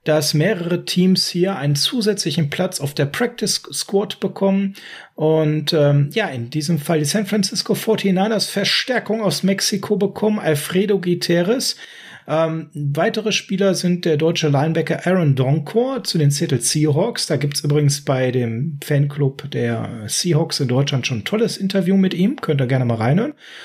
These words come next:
Und die Arizona Cardinals kriegen mit dem österreichischen Tight End Bernhard Seikowitz auch eine Verstärkung.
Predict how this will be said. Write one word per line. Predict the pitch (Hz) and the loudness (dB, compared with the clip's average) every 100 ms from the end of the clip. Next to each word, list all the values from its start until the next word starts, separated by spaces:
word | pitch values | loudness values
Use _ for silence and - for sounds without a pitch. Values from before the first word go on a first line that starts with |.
| - - | -8 -2
Und | 240 | 0
die | 240 | 2
Arizona | 175 156 160 170 | 2 4 4 2
Cardinals | 147 160 170 175 - | 0 0 0 0 -2
kriegen | - 151 147 151 | -4 0 2 4
mit | 139 143 | 4 4
dem | 139 147 | 0 2
österreichischen | 254 - 190 160 143 143 139 131 - | 0 0 -4 -2 -2 0 0 -2 0
Tight | 139 170 | 0 2
End | 151 143 - | 2 0 -2
Bernhard | 127 147 170 151 143 | -2 0 0 0 -2
Seikowitz | 120 113 135 190 127 117 226 - - - | -2 0 0 0 -4 -2 -4 -6 -8 -2
auch | 139 143 | -4 -2
eine | 160 180 190 | -2 0 0
Verstärkung. | - - 196 185 220 226 | -2 -2 -2 0 0 -2